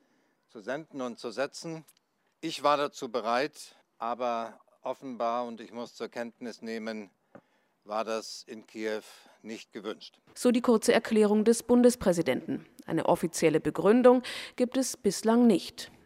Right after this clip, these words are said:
Speaker 2: Die Absage aus der Ukraine erreichte ihn in Warschau, wo sich Steinmeier mit dem polnischen Präsidenten getroffen hatte.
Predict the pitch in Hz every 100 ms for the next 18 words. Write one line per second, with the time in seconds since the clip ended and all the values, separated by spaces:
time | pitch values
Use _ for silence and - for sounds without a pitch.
0 | _ 196 - 180 - 190 156 165 - 170
1 | - - 175 202 208 233 214 - - -
2 | 262 240 202 - - 196 226 220 220 233
3 | - 156 - - 190 190 175 - 208 254
4 | 254 156 85 87 87 - 226 - 226 226
5 | 202 190 - 185 190 190 180 175 165 -
6 | 233 - 208 190 156 151 -